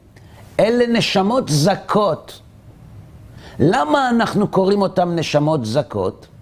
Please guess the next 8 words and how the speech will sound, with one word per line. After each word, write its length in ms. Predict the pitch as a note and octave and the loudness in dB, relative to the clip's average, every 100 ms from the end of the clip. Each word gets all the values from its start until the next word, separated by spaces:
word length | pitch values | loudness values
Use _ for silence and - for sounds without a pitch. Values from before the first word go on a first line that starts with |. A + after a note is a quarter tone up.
| - - - - - - | -20 -20 -20 -20 -20 -2
כי 180 | F#3+ G#3 | 0 0
איזה 580 | G#3 C4+ D#4 C#4+ A#3+ A3+ | 0 2 2 2 2 0
ספירות 720 | - - F#3+ F#3 A#3 A3 - | -6 -2 0 2 2 0 0
נאצלות 720 | F#3 F3+ E3 - F3 F#3+ - | 2 2 -2 -2 2 2 0
תחילה, 540 | - - E3+ D#3+ B2 B2+ | -4 0 2 2 0 -2
הזכות 640 | B2+ D#3+ E3+ B3 C4 - | -2 -2 -2 0 0 0
או 160 | F#3+ | 0
האבות? 680 | F#3 F3 C#3 A#2 G#2+ - - | 0 -2 -2 -2 -4 -6 -18